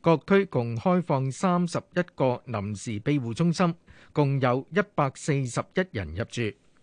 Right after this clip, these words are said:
隨住天文台改發三號強風信號，市面逐步回復正常運作，有市民為咗避免上班人潮提早出門，另外，教育局宣布中小學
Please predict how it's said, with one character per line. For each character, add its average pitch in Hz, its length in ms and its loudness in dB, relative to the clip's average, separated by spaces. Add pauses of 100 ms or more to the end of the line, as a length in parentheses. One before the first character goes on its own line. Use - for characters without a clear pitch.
(1200)
隨 127 160 0
住 147 220 2
天 190 180 2
文 110 140 -2
台 107 200 -2
改 104 260 -4
發 156 200 2
三 185 260 0
號 147 160 2
強 92 280 -4
風 175 200 2
信 170 160 0
號， 139 220 4 (140)
市 135 320 -2
面 143 260 2
逐 165 140 0
步 135 200 -2
回 101 200 -2
復 110 160 -6
正 147 240 -2
常 101 200 -4
運 120 160 -2
作， 143 240 2 (360)
有 151 200 4
市 160 220 -4
民 107 220 -2
為 127 120 0
咗 156 140 0
避 156 180 0
免 127 160 -4
上 127 300 -4
班 175 260 2
人 98 220 -4
潮 95 260 -6
提 92 280 -6
早 110 200 -4
出 185 160 -2
門， 120 280 -2 (520)
另 165 140 0
外， 156 320 0
教 147 220 4
育 143 80 2
局 131 260 -2
宣 185 300 0
布 139 240 2 (200)
中 196 260 2
小 135 260 -4
學 127 200 0